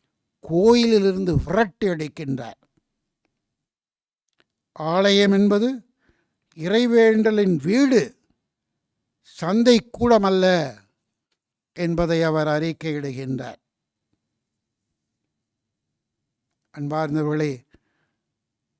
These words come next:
இன்றைய வாசகங்களின் வழியாக இறைவன் நமக்கு என்ன கூறுகிறார் என்பதை பற்றி சிறிது சிந்தித்து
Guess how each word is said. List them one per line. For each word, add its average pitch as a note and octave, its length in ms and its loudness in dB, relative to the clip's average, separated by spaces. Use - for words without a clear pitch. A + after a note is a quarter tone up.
இன்றைய E3+ 500 0
வாசகங்களின் E3+ 720 0
வழியாக E3 720 0
இறைவன் A3+ 340 0
நமக்கு A#3 380 -2
என்ன A3 540 0
கூறுகிறார் G#3+ 760 4
என்பதை E3 360 -2
பற்றி D3 540 0
சிறிது C#3 380 -4
சிந்தித்து D3+ 480 -4